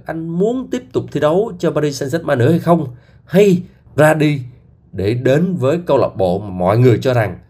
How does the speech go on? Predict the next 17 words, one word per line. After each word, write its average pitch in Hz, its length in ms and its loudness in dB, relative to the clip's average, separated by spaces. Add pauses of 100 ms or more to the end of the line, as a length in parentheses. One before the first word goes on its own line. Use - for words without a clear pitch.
(260)
anh 113 300 -6
mơ 147 300 2
ước - 440 2
được 92 200 -8
thi 110 140 -12
đấu, 101 280 -12
đó 127 100 -10
là 82 300 -8
Real 90 220 -8
Madrid. 95 320 -4 (640)
Nhưng 196 260 0
trả 185 200 6
lời 180 240 4
báo 165 220 -2
chí 226 440 -8
sau 196 380 -4
khi 185 420 -2